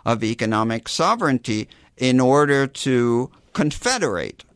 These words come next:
economically. And, uh, as I emphasized earlier, ultimately political integration is going to become part of this process.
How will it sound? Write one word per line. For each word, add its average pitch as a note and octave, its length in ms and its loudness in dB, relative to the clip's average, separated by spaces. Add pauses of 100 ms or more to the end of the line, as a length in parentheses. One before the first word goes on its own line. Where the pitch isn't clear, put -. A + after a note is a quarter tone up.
(120)
economically. G#2 960 -4
And, F#3 320 -4
uh, B2 260 -4
as B2 200 -4
I A#2+ 140 -2
emphasized C3 680 -4
earlier, C3 540 0 (360)
ultimately D3 720 0
political C#3+ 800 0
integration A#2 840 -2
is G#2+ 300 -10
going A#2 300 -2
to A2 100 -10
become G2+ 640 -6 (120)
part A#2+ 320 -2
of G2+ 160 -6
this - 400 -8 (320)
process. D#3+ 720 -2